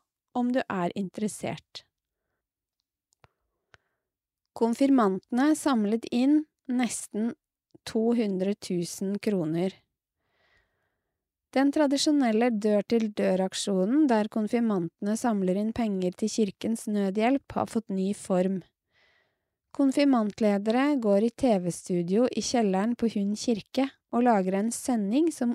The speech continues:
overføres til de ulike kirkene i Gjøvik der konfirmanter er samlet. Det er reportasjer om hva pengene går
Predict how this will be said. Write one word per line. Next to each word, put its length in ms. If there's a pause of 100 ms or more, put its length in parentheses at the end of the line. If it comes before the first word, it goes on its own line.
overføres 800
til 220
de 100
ulike 480
kirkene 720
i 160
Gjøvik 580 (100)
der 200
konfirmanter 760
er 80
samlet. 440 (1160)
Det 120
er 160
reportasjer 800
om 100
hva 160
pengene 400
går 200